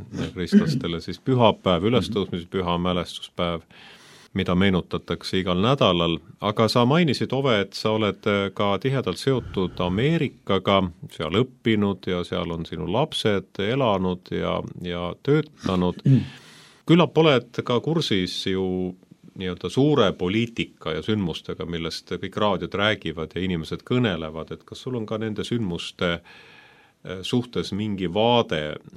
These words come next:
nii nagu ka hiljuti lahkunud Eno Kaameri käest, äh,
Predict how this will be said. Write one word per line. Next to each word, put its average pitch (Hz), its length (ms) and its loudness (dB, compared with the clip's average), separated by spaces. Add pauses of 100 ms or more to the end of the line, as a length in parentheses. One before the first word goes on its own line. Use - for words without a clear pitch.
(120)
nii 90 200 -6
nagu 85 300 -8 (540)
ka 87 360 -6 (160)
hiljuti 92 400 -6
lahkunud 90 480 -4
Eno 90 200 -4
Kaameri 80 600 -2
käest, - 560 -14
äh, 87 160 -8